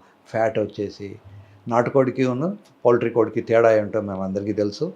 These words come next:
నాటుకోడికి ఉన్న మజిల్స్ బాగా ఉంటాయి, పౌల్ట్రీ కోడికి ఫ్యాట్ ఎక్కువ ఉంటుంది.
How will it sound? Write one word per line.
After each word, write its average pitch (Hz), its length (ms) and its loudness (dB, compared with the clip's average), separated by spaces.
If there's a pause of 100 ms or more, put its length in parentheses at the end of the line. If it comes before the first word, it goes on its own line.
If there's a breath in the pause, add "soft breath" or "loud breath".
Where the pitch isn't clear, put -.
(120)
నాటుకోడికి 110 500 -2
ఉన్న 107 120 -6
మజిల్స్ 107 420 -2
బాగా 113 240 4
ఉంటాయి, 123 360 -2 (680 soft breath)
పౌల్ట్రీ 110 240 2
కోడికి 101 340 -6
ఫ్యాట్ 127 300 -4
ఎక్కువ 98 240 -8
ఉంటుంది. 95 300 -18